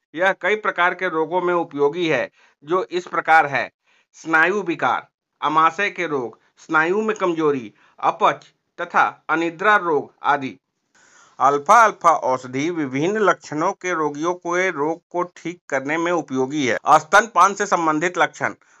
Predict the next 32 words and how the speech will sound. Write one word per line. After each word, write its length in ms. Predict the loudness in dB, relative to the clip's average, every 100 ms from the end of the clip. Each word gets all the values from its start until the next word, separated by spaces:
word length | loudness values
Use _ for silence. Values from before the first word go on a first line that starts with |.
| -2
अल्फा 340 | -2 4 6
अल्फा 260 | 6 4 2
औषधि 500 | 2 -2 -6 -8 -8 _ -2
वसा 300 | 0 4 4
बनाती 460 | 4 2 2 0
है 180 | -2 -2
और 260 | -2 -4 -4
ऊतकों 440 | -8 -8 -6 -6
को 160 | -6 -4
नष्ट 280 | -2 -4
होने 220 | -6 -6 -4
से 120 | -4
बचाती 480 | -4 0 -2 -2 -4
है। 200 | -4 -2
स्तनों 400 | -4 -4 -4 -2
में 160 | -2 -4
दूध 200 | -6 -6
की 120 | -8
कमी 280 | -6 -4 -2
हो 160 | -2
जाने 260 | 0 0 -2
के 140 | -6
रोग 260 | -6 -6 -6
से 80 | -10
पीड़ित 380 | -8 -8 -8
स्त्री 280 | -12 -10 -10
को 140 | -6 -4
यदि 260 | -2 -4
इसका 200 | -4 -4
सेवन 280 | -2 -2 -2
कराया 380 | 0 2 2 0
जाए, 240 | 0 -2